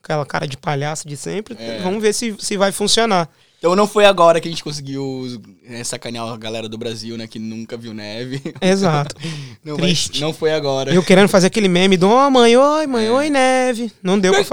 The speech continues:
Speaker 1: fazer.
Speaker 2: não, pior que no sul, no sul até que neva, né? Às vezes, eu acho.
Speaker 1: De vez em quando cai um, uma, um negocinho. Não sei
Speaker 2: Mas
Speaker 1: se
Speaker 2: a
Speaker 1: vocês
Speaker 2: gente quer
Speaker 1: perceberam,
Speaker 2: ver.
Speaker 1: mas a gente tá fazendo aqui é uma retrospectiva dos meses que a gente ficou de fora.
Speaker 2: Uhum.
Speaker 1: Entendeu? Pra vocês entenderem. Que às vezes vocês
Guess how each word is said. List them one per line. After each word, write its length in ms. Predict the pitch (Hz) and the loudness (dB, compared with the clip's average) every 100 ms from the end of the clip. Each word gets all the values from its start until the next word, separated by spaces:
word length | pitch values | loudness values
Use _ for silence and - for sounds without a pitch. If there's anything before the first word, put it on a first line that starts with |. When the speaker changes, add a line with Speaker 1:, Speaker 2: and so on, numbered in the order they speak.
| 226 | -2
Speaker 1:
fazer. 140 | 262 | 2
Speaker 2:
não, 100 | - | 2
pior 120 | 185 240 | 4 2
que 60 | |
no 100 | 269 | 0
sul, 360 | 247 - 269 254 202 | -4 -4 -4 -6 -6
no 120 | 196 | -6
sul 280 | - 254 247 | -8 -8 -8
até 320 | 196 220 - | -8 -14 -16
que 120 | - | -16
neva, 480 | 185 123 117 113 110 | -14 -12 -12 -12 -16
né? 180 | 107 107 | -16 -16
Às 60 | 113 | -18
vezes, 180 | 107 107 | -18 -18
eu 40 | |
acho. 80 | - | -6
Speaker 1:
De 80 | 180 | 0
vez 220 | 190 196 | 2 2
em 20 | |
quando 260 | - 196 208 | 0 -2 0
cai 220 | 220 208 | 0 0
um, 260 | 214 202 180 | 2 0 -2
uma, 280 | - 175 170 | -4 -4 -4
um 160 | 170 170 | -2 -2
negocinho. 580 | 160 165 156 - 151 139 - - - | 0 -2 -2 -4 -6 -8 -12 -10 -2
Não 80 | |
sei 80 | 208 | 0
Speaker 2:
Mas 80 | 269 | 2
Speaker 1:
se 60 | 202 | 2
Speaker 2:
a 20 | |
Speaker 1:
vocês 20 | |
Speaker 2:
gente 80 | 190 | 2
quer 80 | 269 | 2
Speaker 1:
perceberam, 360 | - 220 214 | 2 4 4
Speaker 2:
ver. 40 | 202 | 4
Speaker 1:
mas 80 | |
a 40 | 185 | 0
gente 120 | 185 | 0
tá 80 | 196 | -2
fazendo 320 | - 190 208 | -2 0 0
aqui 320 | 202 - 220 | -2 -2 0
é 60 | 226 | 2
uma 320 | 240 254 240 | 2 0 2
retrospectiva 720 | 220 254 226 226 226 - 226 | 0 0 -2 -2 -2 -4 -4
dos 180 | 254 269 | -4 -4
meses 300 | 247 208 208 | 2 2 2
que 80 | - | -2
a 60 | 226 | -2
gente 160 | 226 | -4
ficou 180 | - - | -4 -4
de 80 | 254 | -2
fora. 320 | - 165 131 - | 2 2 2 -6
Speaker 2:
Uhum. 260 | 127 131 120 | -18 -12 -6
Speaker 1:
Entendeu? 200 | 151 151 | -4 -4
Pra 140 | 160 | -6
vocês 180 | - 190 | -6 -6
entenderem. 400 | 220 285 233 190 | -6 -4 -2 0
Que 80 | 233 | -2
às 60 | |
vezes 140 | 302 339 | -4 -4
vocês 160 | 294 | -6